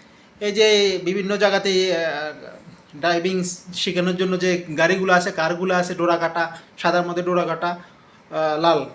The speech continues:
লাল ডোরাকাটা, ওই আপনার, আহ, গাড়িগুলোতে কথা বলবেন ওমানির সাথে। আপনি সবচেয়ে ভালো হয় কন্টাক্টে যাবেন। কন্টাক্ট এখন,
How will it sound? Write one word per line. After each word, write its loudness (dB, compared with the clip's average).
লাল 2
ডোরাকাটা, 0
ওই 2
আপনার, -2
আহ, 2
গাড়িগুলোতে -2
কথা 0
বলবেন -4
ওমানির -2
সাথে। -4
আপনি -6
সবচেয়ে -2
ভালো 8
হয় 10
কন্টাক্টে 2
যাবেন। 2
কন্টাক্ট 0
এখন, 0